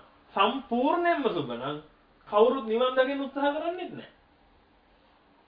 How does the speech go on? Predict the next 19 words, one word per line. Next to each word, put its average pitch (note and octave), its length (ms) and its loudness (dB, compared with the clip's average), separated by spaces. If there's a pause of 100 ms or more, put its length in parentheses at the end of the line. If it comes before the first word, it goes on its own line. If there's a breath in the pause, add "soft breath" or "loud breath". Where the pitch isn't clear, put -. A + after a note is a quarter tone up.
(260)
ඒ - 60 -10
කියන්නේ C4 220 6
මෙතන D4 300 -2
තියෙන්නේ F#3+ 360 -6
මොකද්ද? A3+ 320 -6
සුභ G#3+ 240 -2
අසුභ A#3+ 320 0
මිශ්‍රණය. A#3 460 -8 (440)
එතන C#4 140 -2
අපි D#4 300 2
අවබෝධ C4+ 460 6
කරන්න F3+ 360 -6
ඕනේ G#3+ 260 -2 (360 soft breath)
මොකද්ද C4+ 600 -2
මේ F#3+ 240 -4 (120)
සුභ, F#3 300 -4 (400)
මොකද්ද A3 460 -2
මේ B3+ 200 -8
අසුභ. E3 340 -10